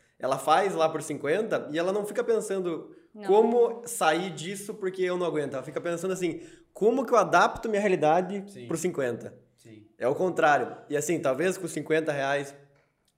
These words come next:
Speaker 1: por dia é um, um padrão bem apertado,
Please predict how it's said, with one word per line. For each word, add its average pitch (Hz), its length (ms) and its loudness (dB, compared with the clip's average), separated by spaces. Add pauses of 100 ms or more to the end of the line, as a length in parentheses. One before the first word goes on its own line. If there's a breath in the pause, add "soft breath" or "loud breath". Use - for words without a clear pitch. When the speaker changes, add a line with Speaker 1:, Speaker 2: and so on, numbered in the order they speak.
Speaker 1:
por 143 140 -10
dia 143 240 -4 (140)
é 127 120 -2
um, 147 420 -4
um 139 40 -10
padrão 139 480 0 (160)
bem 147 160 0
apertado, 156 680 0